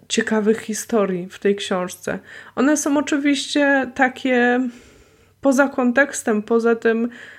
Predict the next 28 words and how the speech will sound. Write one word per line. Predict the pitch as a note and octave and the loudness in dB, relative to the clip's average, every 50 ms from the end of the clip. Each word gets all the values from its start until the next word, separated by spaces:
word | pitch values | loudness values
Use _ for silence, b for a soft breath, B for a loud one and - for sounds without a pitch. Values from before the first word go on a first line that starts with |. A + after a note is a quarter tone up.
| B B B | B B B
e, | G#3+ A3 A3+ | 0 0 0
czego | G#3+ A3 B3+ A#3 A3 B3+ | 0 0 0 2 2 4
ja | B3 A#3 | 4 4
bym | A3 A#3 A#3+ A#3 | 4 4 2 2
szukała, | - - A#3 - - C4 B3 B3 A#3 A3 | 0 -2 -6 -2 0 2 4 4 4 2
poza | A3 - A#3 A3 A3+ A3+ | 2 0 0 0 0 0
tym, | A3+ A#3 A3+ A3+ | 0 0 -2 -2
co | A3 - A#3 | -2 0 2
ja | A3+ G#3+ G#3 G3+ | 2 2 2 2
wiem, | G3 G3 G#3 G3 F#3+ G3+ A#3+ C#4+ - - _ | 0 0 0 0 0 0 -2 -2 -6 -8 _
ale | - A3+ B3+ A#3+ B3 C4 | -2 0 2 2 2 2
dużo | G#3 A3 B3 C#4 D#4 D4+ F4 | 2 0 0 0 2 0 0
też | E4+ - D4+ C4+ - | 0 0 -2 -2 0
tam | - C4 B3 A#3+ | 0 0 2 2
jest | A#3+ B3 A#3+ A#3+ | 2 0 0 -2
historii | - - A#3+ A#3 - - - B3 A3+ A3 A3+ A#3+ A#3 | -4 -6 -6 -6 -6 -4 -2 0 2 2 2 2 0
związanych | A3 - G#3+ A3+ A3+ A3+ A3 A#3 A#3 A3+ A3+ A3+ A3+ A3+ A3+ - - | 0 0 0 0 0 0 2 2 0 2 2 2 0 0 0 -2 -6
z, | - - - G#3 G#3 G#3 G#3 G#3 G#3 G#3 G#3 G#3+ G#3 - - _ _ _ _ - | -10 -6 -2 0 2 2 2 2 0 0 0 -2 -4 -6 -12 _ _ _ _ -2
pomiędzy | - B3 A#3+ B3 C4 C4+ C4+ C4 B3 A3+ G#3 G#3+ | 2 4 6 6 6 6 4 4 4 4 2 0
tymi | G#3 - G3+ G3 G3 G3 | 0 0 0 0 0 -2
stronami, | - - - - G3 G3 G3 F#3+ F#3+ G3+ | -4 -8 -6 -4 -2 -2 -2 -2 -2 -2
związanych | G3+ G3 G3+ A3 A3 A3+ A3 A#3+ A#3+ A3+ A#3 A#3 A#3 - - B B B B B B B B B | -2 -2 0 0 0 2 2 2 2 4 4 2 0 -2 -6 B B B B B B B B B
z | - - | -10 -4
historią | - - A#3+ A#3 A#3+ B3 A#3 A3+ A#3 A3 A3 G#3+ | 0 2 2 2 2 2 2 4 4 2 2 0
Polski, | - A3 G3+ G3 G3 G3+ - - - - A3 A3 A3 A3 | 0 0 0 0 0 -4 -8 -10 -8 -6 -4 -2 -2 -4
z, | A3+ - - - - - G#3 G#3 G3+ G3+ G3+ G3+ G3 G3 F#3+ F#3+ F#3+ F#3+ G3 G3 | -4 -6 -6 -6 -2 2 2 2 4 2 2 0 -2 -2 -4 -4 -6 -6 -6 -6
z | - - - | -6 -6 -4
czasami | - A3+ A3 A3 - A#3+ A#3 A3 G#3+ G#3+ G#3+ G#3+ G#3 G#3 G3+ G3+ G#3 | -2 -2 -2 0 0 0 2 2 2 2 2 2 0 0 -2 -2 -4